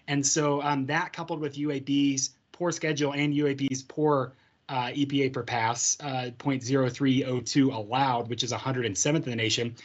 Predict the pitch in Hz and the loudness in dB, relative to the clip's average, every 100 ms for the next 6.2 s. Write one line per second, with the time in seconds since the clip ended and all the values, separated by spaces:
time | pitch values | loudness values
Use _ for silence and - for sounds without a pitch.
0 | - - 175 202 - 214 - 160 175 156 | -18 -4 -2 0 0 -2 -2 -4 -4 -4
1 | 139 165 170 127 117 120 113 - 208 240 | -2 -2 0 -2 -2 -2 -2 0 0 2
2 | 143 120 151 - 143 117 - 123 147 120 | -2 -2 -4 -4 -6 -6 -6 -2 -2 0
3 | 113 113 101 - _ _ _ _ _ - | 0 0 -2 -6 _ _ _ _ _ -8
4 | - 214 190 180 143 143 - 139 120 - | 0 2 4 4 4 2 2 2 0 -8
5 | - - 156 - 135 127 - 143 139 143 | -20 -6 -4 -2 -2 -2 -4 -2 0 0
6 | 143 - | -2 -4